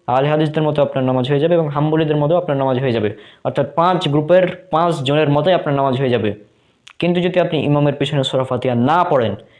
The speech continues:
তাহলে কেবল হানাফিদের মতো আপনার নামাজ হবে, আর বাকি চার মাযহাব অর্থাৎ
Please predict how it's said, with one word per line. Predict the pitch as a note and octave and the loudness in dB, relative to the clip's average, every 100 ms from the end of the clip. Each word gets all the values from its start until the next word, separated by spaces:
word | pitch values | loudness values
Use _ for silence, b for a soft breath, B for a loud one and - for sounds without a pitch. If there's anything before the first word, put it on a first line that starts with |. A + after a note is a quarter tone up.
| b - | b -4
তাহলে | C#3+ D3 | 0 2
কেবল | D3 D3 C#3 | 2 0 0
হানাফিদের | D3 D#3+ E3 D#3+ | -2 -2 0 0
মতো | D3+ C#3 | 2 0
আপনার | C3+ C3+ | -2 0
নামাজ | A#2+ A#2+ A#2 | 0 0 -2
হবে, | A#2 C#3 E3 A#3 - _ _ _ _ _ _ _ _ _ - | 0 2 2 0 -8 _ _ _ _ _ _ _ _ _ -4
আর | B2 | -2
বাকি | A#2+ C#3+ D3+ | 0 0 -2
চার | D3 C#3+ C3+ | 0 0 0
মাযহাব | B2+ B2+ E3 | 0 0 0
অর্থাৎ | C#3 - B2+ | 0 -2 -6